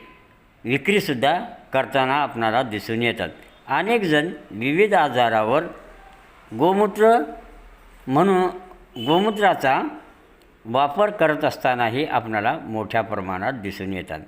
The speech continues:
परंतु या धक्कादायक बातमीमुळे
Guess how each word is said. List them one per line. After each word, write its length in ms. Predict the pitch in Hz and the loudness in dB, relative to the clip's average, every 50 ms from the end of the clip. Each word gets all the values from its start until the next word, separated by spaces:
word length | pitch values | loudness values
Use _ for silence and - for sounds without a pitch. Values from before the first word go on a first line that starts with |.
| - _ _ _ - | -18 _ _ _ -2
परंतु 560 | 156 175 202 226 214 175 147 139 127 143 190 - - - - - - _ _ _ _ _ _ _ _ _ _ _ _ _ _ _ _ _ _ - - | 2 2 4 2 2 -2 -4 -4 -4 -4 -4 -6 -8 -12 -20 -20 -20 _ _ _ _ _ _ _ _ _ _ _ _ _ _ _ _ _ _ -16 -12
या 500 | 127 120 127 151 175 202 220 226 247 254 - - - - 113 98 | -6 -2 0 2 2 2 2 0 -2 -6 -8 -14 -18 -18 -12 -10
धक्कादायक 580 | 101 107 - - - 208 208 202 196 196 196 196 | -8 -10 -4 0 2 2 4 4 4 4 2 2
बातमीमुळे 760 | 175 147 147 139 139 - 139 131 131 139 151 160 151 107 | 2 2 2 2 2 0 0 0 2 4 4 4 4 2